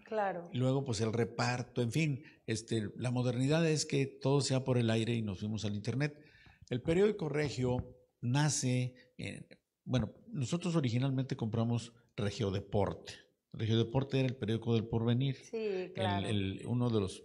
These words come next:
Speaker 2: periódicos deportivos más importantes del país. Pero luego, en el año del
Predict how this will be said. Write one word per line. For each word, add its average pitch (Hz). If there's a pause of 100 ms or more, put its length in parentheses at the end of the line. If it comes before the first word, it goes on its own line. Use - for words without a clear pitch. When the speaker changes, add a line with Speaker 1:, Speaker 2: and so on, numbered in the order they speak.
Speaker 2:
periódicos 113
deportivos 113
más 117
importantes 104
del 107
país. 131 (440)
Pero 151
luego, 156
en 107
el 113
año 143
del 95